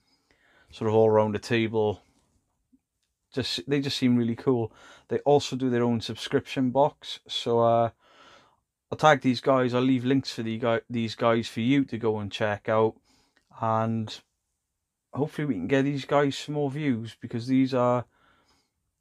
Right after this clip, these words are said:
some smaller YouTube channels that I'd like to help, because I like watching them.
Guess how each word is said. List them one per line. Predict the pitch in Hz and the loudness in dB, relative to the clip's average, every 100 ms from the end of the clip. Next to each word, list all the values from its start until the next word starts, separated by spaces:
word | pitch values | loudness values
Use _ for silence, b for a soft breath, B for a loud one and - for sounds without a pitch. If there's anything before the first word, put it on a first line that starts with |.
| _ | _
some | - 127 | -6 -4
smaller | - - 135 131 123 | -2 2 2 2 2
YouTube | 120 123 120 - 120 110 | 2 0 -2 -4 -6 -4
channels | 110 107 110 | -4 -4 -4
that | 117 | 0
I'd | 113 117 117 | 4 4 4
like | 117 110 - | 2 0 0
to | |
help, | 110 127 - | 0 0 -2
because | - 113 | -6 0
I | 123 | 2
like | 120 110 104 | 2 0 -2
watching | 110 117 - 117 | -4 -4 -6 -8
them. | 101 98 | -6 -8